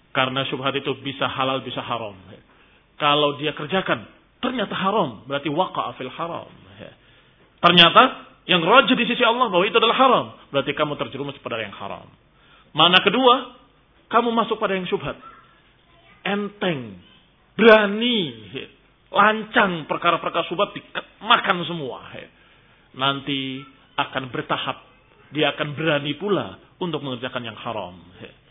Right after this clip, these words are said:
Jadi makna kedua adalah bertahap kepada yang haram. Makna pertama adalah bisa jadi syubhat yang kamu kerjakan, yang rajihnya adalah haram. Berarti kamu masuk pada yang haram dengan tanpa sadar. Wallahu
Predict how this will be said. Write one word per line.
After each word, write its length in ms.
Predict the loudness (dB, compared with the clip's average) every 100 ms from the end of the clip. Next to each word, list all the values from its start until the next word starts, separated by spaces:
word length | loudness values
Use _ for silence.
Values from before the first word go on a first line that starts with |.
| _ _ _ _ _ -6
Jadi 120 | -2
makna 240 | 0 0 -2
kedua 400 | -2 0 0 0
adalah 240 | -2 -4
bertahap 680 | -4 -4 -2 -4 -6 -20 _
kepada 240 | -4 -2 -2
yang 120 | -2
haram. 280 | 0 0 -2 -12 -20 _ 0
Makna 320 | 2 2 0
pertama 400 | 0 0 0 0
adalah 480 | 0 0 -4 -18 _ -6
bisa 240 | -2 -2
jadi 280 | -2 -4 -8 -10 -16 _
syubhat 400 | -2 0 2 2
yang 160 | 0 2
kamu 160 | 2 2
kerjakan, 560 | 0 2 2 0 -2 -8 0
yang 160 | 0
rajihnya 480 | 2 0 0 -2 -2
adalah 240 | -2 -2 0
haram. 240 | -2 -2 -4
Berarti 240 | -4 -2
kamu 240 | -4 -4 -6
masuk 240 | -6 -6
pada 160 | -6 -6
yang 80 |
haram 320 | -6 -6 -6 -10 -20 -20 -4
dengan 400 | -2 -2 -4 -6
tanpa 320 | -8 -6 -12
sadar. 280 | -10 -10 -12 -12 -20 -20 -20 -20 -20 -20 -2
Wallahu 320 | 2 4 2